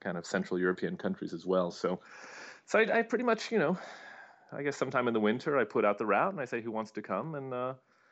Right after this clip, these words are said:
yeah, they usually typically fly down for one week legs, you know, fly down one weekend, we sail to another spot, and then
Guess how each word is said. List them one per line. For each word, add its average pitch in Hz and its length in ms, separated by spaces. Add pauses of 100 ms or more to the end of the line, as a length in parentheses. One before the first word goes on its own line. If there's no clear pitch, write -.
(180)
yeah, 139 120
they 123 80
usually 123 400
typically 196 400
fly 104 220
down 95 260
for 90 440
one 95 260
week 92 200
legs, 92 380
you 95 80
know, 92 140 (200)
fly 95 120
down 92 180
one 95 160
weekend, 92 400
we 101 80
sail 90 240
to - 100
another 92 220
spot, 90 320
and 113 100
then 101 260